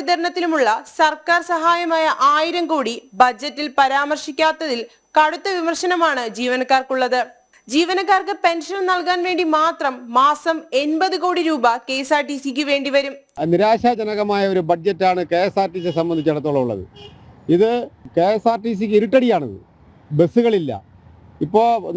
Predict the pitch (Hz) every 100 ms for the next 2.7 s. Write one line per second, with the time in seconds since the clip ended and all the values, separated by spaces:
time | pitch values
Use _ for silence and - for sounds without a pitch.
0 | 185 185 180 170 127 151 165 170 240 240
1 | 220 185 190 214 214 190 208 202 214 202
2 | 151 160 170 190 214 214 190